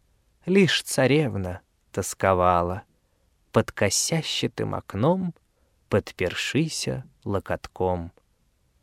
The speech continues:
Наконец она вздохнула, тихо ручками всплеснула, и тоски своей полна, так промолвила она: «Всех пространней царство наше,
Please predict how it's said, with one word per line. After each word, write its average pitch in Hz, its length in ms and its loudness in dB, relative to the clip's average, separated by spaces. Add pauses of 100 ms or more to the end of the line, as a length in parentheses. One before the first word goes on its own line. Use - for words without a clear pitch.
(460)
Наконец 202 500 6
она 90 180 0
вздохнула, 139 920 -2 (680)
тихо 233 440 10
ручками 110 540 2
всплеснула, 165 1080 4 (500)
и 208 180 8
тоски 190 600 6
своей 143 540 6
полна, 131 720 6 (640)
так - 520 2
промолвила 92 760 4
она: 87 360 0 (1400)
«Всех - 580 6
пространней 151 920 2
царство 139 640 -4
наше, 117 520 -2